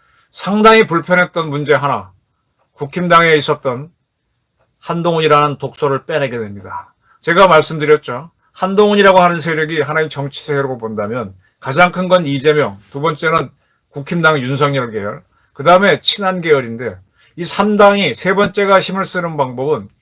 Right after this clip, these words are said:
이 등하고 연합을 하는 겁니다. 그래서 일 등하고 대-, 이렇게 세력 균형을 잡을 때 내가 일 등 붙게 하게 되면은 이 등이 꼼짝 못하니까 자꾸 많은 포션을 내주죠.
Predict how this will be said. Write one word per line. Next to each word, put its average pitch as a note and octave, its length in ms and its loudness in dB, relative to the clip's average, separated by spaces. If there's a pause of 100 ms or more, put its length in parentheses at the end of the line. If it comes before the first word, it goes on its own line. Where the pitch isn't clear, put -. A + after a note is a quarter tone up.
(160)
이 D#3 200 -4
등하고 F#3+ 360 4
연합을 B2+ 340 2
하는 G#2+ 220 -12
겁니다. F#2+ 460 -20 (760)
그래서 E3+ 300 0
일 D#3+ 180 -4
등하고 F3 560 2 (380)
대-, D#3 260 2 (120)
이렇게 D3+ 340 0
세력 F#3+ 340 2
균형을 F3+ 300 0
잡을 C3+ 320 -2
때 B2 240 -6 (560)
내가 F#3+ 220 4
일 F3 180 2
등 F#3+ 140 -2
붙게 F3+ 300 -4
하게 D#3+ 240 4
되면은 D3+ 520 0
이 D3+ 160 -10
등이 F3+ 200 -2
꼼짝 E3+ 300 -6
못하니까 D3 420 -4
자꾸 - 280 -12
많은 C#3 260 0
포션을 D3 440 -6
내주죠. A2 580 -6